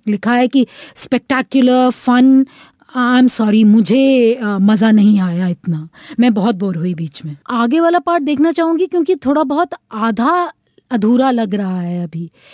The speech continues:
پوری نہیں لگی فلم۔ آ، جس طرح سے وہ ختم ہوئی،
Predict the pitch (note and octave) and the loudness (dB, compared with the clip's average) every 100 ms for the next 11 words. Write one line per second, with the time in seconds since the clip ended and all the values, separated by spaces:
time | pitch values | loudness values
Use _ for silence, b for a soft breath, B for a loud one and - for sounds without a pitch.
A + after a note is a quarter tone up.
0 | b b _ B3+ C4+ D#4+ D#4+ C#4+ D4+ C4 | b b _ 0 2 4 4 4 4 2
1 | G3+ G#3+ - A3 B3 D4+ D4+ D#4+ _ - | 0 -2 -2 0 2 0 -2 -8 _ -8
2 | A3 G#3 G3+ A3 - B3 A#3+ C4 B3 - | -6 -4 -2 -4 -2 -2 0 -2 -4 -4
3 | G#3+ C#4+ C4+ B3+ C4+ C4 | -2 2 2 4 2 0